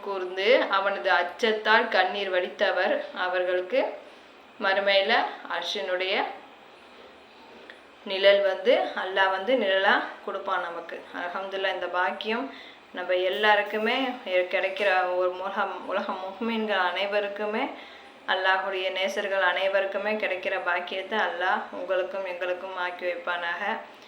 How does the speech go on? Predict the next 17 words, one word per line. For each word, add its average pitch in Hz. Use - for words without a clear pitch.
இதை 220
அறிவிப்பவர் 214
வந்து 202
அபூ 190
ஹுரைரா 185
அலி 180
அவர்கள், 190
நூல் 202
புகாரி 196
அறுநூத்தி 185
அறுபது. 175
இந்த 190
மாதிரி 202
ஒரு 196
நற்செயலை 202
செய்கிற 190
பாக்கியத்தை 190